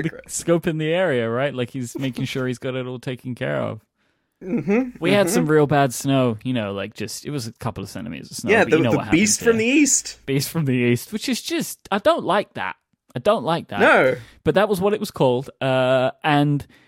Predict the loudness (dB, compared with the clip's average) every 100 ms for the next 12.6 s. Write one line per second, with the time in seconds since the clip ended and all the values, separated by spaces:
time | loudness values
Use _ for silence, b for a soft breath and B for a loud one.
0 | b 0 2 4 6 6 4 0 -2 -2
1 | 0 0 0 -4 -12 -10 -4 0 0 2
2 | 2 0 0 -4 0 0 0 -2 -4 -2
3 | -4 -6 -14 -8 -6 -8 -10 -8 -4 -2
4 | -2 -2 -2 0 0 -2 -8 -14 _ _
5 | -2 -2 -2 -6 -2 -2 -2 -6 -8 -4
6 | -4 -4 -8 -12 -18 _ b b b -4
7 | 0 2 2 2 2 4 4 4 2 0
8 | 0 -2 -4 -6 -4 -2 0 0 -2 -4
9 | -4 -4 -4 -6 -8 -8 -10 -8 -8 -10
10 | -20 -18 -16 -8 -6 -6 -10 -14 -16 -18
11 | -20 _ _ _ _ _ _ -12 -8 -6
12 | -8 -12 -14 -12 -12 -12